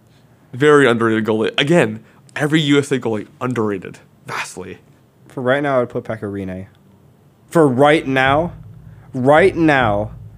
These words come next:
Speaker 2: like, for one season, I would pick Pekka Rinne over Vasilevskiy.
Speaker 1: So here's the thing about Pekka Rinne, and I've talked about this before.
Speaker 2: I know, he's old.
Speaker 1: No, no, no.
Speaker 2: But he's gold.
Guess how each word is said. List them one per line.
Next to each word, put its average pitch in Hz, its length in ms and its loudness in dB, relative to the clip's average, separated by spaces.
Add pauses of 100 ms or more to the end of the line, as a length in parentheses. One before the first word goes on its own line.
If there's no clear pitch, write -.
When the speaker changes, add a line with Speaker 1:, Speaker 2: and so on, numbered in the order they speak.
(400)
Speaker 2:
like, 131 180 -2
for 139 140 -2
one 135 260 2
season, 165 520 -4 (220)
I 135 140 2
would 151 120 2
pick 190 160 0
Pekka 175 200 -2
Rinne 170 260 0
over 127 200 -2
Vasilevskiy. 123 680 -4 (340)
Speaker 1:
So - 140 0
here's 220 160 6
the 180 60 2
thing 175 80 4
about 135 180 2
Pekka 143 160 0
Rinne, 117 380 0
and 120 320 -2
I've 139 140 0
talked 175 200 2
about 117 140 0
this 113 120 -8
before. 139 200 -2
Speaker 2:
I - 20 4
know, 151 160 4
he's 120 160 -2
old. 113 320 2 (220)
Speaker 1:
No, 185 100 2
no, 160 80 2
no. 104 60 2
Speaker 2:
But 156 80 6
he's 151 160 6
gold. 143 420 4